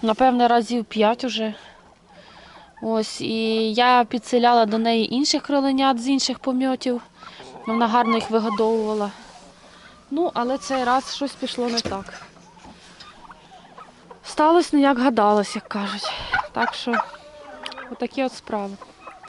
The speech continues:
Ну все, піду я зараз годувати свою живність. Зараз буду молоти картоплю для кроликів. На вечір годувати. Сьогодні буду годувати раніше, тому що холодно.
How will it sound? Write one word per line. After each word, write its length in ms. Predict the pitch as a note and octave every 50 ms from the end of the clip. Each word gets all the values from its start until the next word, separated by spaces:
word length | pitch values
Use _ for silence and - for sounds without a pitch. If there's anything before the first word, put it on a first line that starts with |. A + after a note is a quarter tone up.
| - - - - - - - - - -
Ну 60 | G4
все, 200 | F#4 - A4 G#4+
піду 240 | - D4+ B3+ D#4 D#4
я 140 | D4 C#4+ B3+
зараз 260 | C4+ C4 B3 B3+ A3+
годувати 480 | A#3+ A3+ A#3+ A#3+ A#3+ A#3 A3+ A#3 A#3
свою 340 | G#3+ - - A3+ A3+ A#3 A#3+
живність. 580 | G#3+ C4+ E4+ G4+ A4 G4+ F4+ - - - - - - - _ - - - - - - - - - - - - -
Зараз 260 | F4+ F#4+ E4+ E4+ D#4+
буду 260 | B3 D4 E4 B3+ D4 C#4 C#4+
молоти 420 | D4 D4+ D#4 C#4+ - C4 A#3+ B3 - - - B3+ - - - - - - - - - - - - - - -
картоплю 480 | D4+ C#4+ - G#4 A4+ B4+ C5 C5+ B4+ -
для 120 | F#4+ G#4+
кроликів. 540 | - - G#4+ G#4 G4+ F#4 F4+ F4+ - F#4 F#4 F4 - - - - - - - - - - - - - - - - - - - - - - - - - - - - - - - - - D4+
На 80 | D#4+
вечір 320 | E4 F4+ E4+ - - D4 C#4 A#3
годувати. 540 | C#4 A#3+ C4 C4+ C#4 D#4 G4 A4+ - G#4+ F#4+
Сьогодні 360 | - F4+ F4 F#4+ F#4 D#4 D#4
буду 300 | C4 C4+ C#4+ D4+ D4 C#4+
годувати 480 | C4+ C#4+ A#3 D4 C4 D4+ D4 C#4+ C#4+ C#4
раніше, 420 | C#4 C#4+ D4+ F4 A#4 - - F#4
тому 220 | - D4+ C4+ C#4 B3+
що 180 | - D4 C#4+
холодно. 500 | - - G4+ A4 G4 F#4+ D#4 C#4+ D4 D4+